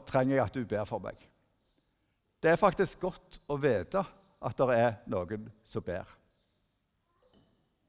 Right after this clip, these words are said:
Og det med bønn, det er jo igjen betinget av tanken på at Jesus og Gud og Den Hellige Ånd faktisk er til stede. At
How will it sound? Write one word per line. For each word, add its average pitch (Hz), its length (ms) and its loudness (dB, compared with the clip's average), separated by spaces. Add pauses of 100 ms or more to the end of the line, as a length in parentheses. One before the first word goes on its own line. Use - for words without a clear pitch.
(1800)
Og 165 280 6 (240)
det 185 260 10
med 202 180 4
bønn, 180 480 6
det 170 140 8
er 214 220 10
jo 175 120 4
igjen 175 440 8 (260)
betinget 185 500 2
av 156 240 6
tanken 160 540 -2
på 180 100 2
at 156 220 2
Jesus 165 640 2 (100)
og 156 160 -4
Gud 185 440 -6 (200)
og 139 100 -4
Den 151 140 4
Hellige 165 320 4
Ånd 185 200 2
faktisk - 640 0
er 143 220 4
til 185 120 -4
stede. 165 540 0 (1300)
At - 180 2